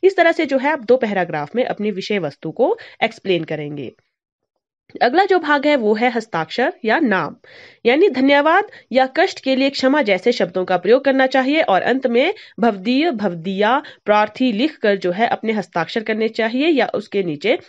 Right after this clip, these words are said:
अपना नामाक्षर करने चाहिए या उसके नीचे अपना नाम लिखना चाहिए। जैसे जब आपने लिख लिया कि आपसे विनम्र निवेदन है कि, अ, आप मुझे दो दिन का अवकाश प्रदान करें,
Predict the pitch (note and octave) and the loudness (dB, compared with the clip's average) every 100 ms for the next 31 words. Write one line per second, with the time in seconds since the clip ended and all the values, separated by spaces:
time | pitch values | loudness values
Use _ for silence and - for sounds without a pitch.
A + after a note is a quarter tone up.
0 | - F3 G3+ D4+ C#4 E3+ - A3+ A3 G#3+ | -12 -10 -4 -2 -2 -2 -4 -6 -4 -4
1 | A3+ A3+ A3+ C4 E4 B3 F#3 G#3 - G3 | -4 -4 -2 0 0 0 -2 -6 -4 -4
2 | E3+ D3 G#3+ F4+ - - F3 A3 E4+ F#3+ | -4 -2 -2 -2 -10 -12 -6 -2 0 -2
3 | D#3+ E3 - D#3 C#3+ D3 D3 - - - | -2 -6 -10 -10 -10 -10 -12 -12 -18 -16
4 | - G#3+ A3 F#4+ A#4 _ - G#3+ A#3+ A3+ | -2 0 2 -2 -2 _ -4 0 2 0
5 | A3 A#3+ B3 - G3 B3 A3 G3+ G#3+ A#3+ | 2 2 4 2 -2 -2 0 0 0 0
6 | F#3+ - F#3+ F#3 G3+ G#3+ G#3 F#3+ F#3+ G3+ | -2 -2 -4 -2 -2 0 0 -2 -2 -2
7 | G3+ F#3 G#3+ C#4 - - - F#3+ F#3+ F#3+ | -4 -6 -4 -6 -6 -12 -4 0 0 0
8 | G3+ F#3+ - G#3+ C#4 - _ F3+ F#3 G3 | -2 -6 -2 0 0 -2 _ -4 0 0
9 | F#3 F3+ F#3 F3 G#3 - G3 F#3 F#3 F3+ | 0 0 -2 0 -4 -4 -2 -2 -2 -2
10 | F#3 G#3 D#4 | -2 0 -2